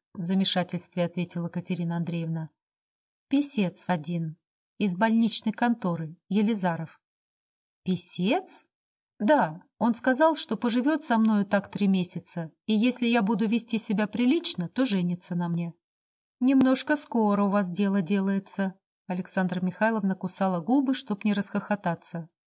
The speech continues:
Катерина Андреевна мечтательно смотрела своими большими глазами в тусклое окно лестницы. «Ляхов так жил со мною, а этот жениться обещает».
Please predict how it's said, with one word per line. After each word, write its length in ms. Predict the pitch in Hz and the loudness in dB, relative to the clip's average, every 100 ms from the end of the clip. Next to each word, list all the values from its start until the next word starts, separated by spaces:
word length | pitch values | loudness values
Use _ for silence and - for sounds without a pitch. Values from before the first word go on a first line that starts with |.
| _ | _
Катерина 480 | - 196 254 359 294 | -6 -2 0 2 4
Андреевна 440 | 208 214 277 247 | 2 2 2 4
мечтательно 680 | 208 196 - 240 294 294 240 | 4 2 -2 0 0 2 0
смотрела 560 | 214 202 190 208 226 214 | 0 0 0 2 0 0
своими 420 | 180 185 196 196 | -2 -2 0 0
большими 460 | 175 190 - 208 190 | 2 -2 0 0 0
глазами 600 | 175 170 165 233 302 285 | 0 -4 0 2 4 2
в 80 | 269 | 0
тусклое 540 | - 220 247 - 202 180 | -2 0 0 -2 0 0
окно 260 | - 185 | 0 -2
лестницы. 720 | 185 175 165 - 151 - 156 - _ _ | 0 -2 -6 -10 -12 -12 -14 -18 _ _
«Ляхов 440 | 226 302 330 311 - | 2 4 4 -4 2
так 360 | 302 320 - - | 4 4 0 -8
жил 240 | 208 214 | -2 -2
со 220 | 170 190 | 0 -2
мною, 420 | 180 175 165 156 - - | 0 -2 -6 -10 -14 0
а 100 | 208 | 0
этот 280 | 240 302 | 2 0
жениться 460 | 294 320 208 202 208 | 2 2 2 0 -2
обещает». 760 | 190 190 - 196 190 185 - | 0 -2 -4 -2 0 -2 -6